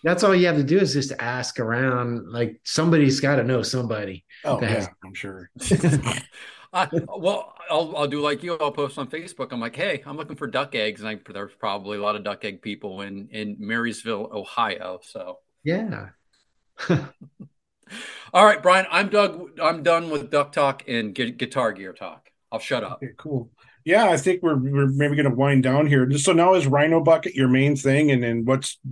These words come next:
Speaker 2: what's going on? You mentioned earlier maybe cutting a record, and what's the tour look like? Tour schedule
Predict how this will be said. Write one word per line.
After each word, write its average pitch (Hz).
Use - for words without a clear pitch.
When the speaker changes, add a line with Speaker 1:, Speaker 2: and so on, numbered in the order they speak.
Speaker 2:
what's 131
going 135
on? 131
You 117
mentioned 127
earlier 123
maybe 123
cutting 135
a 113
record, 131
and 104
what's 127
the 131
tour 127
look 113
like? 104
Tour 123
schedule 123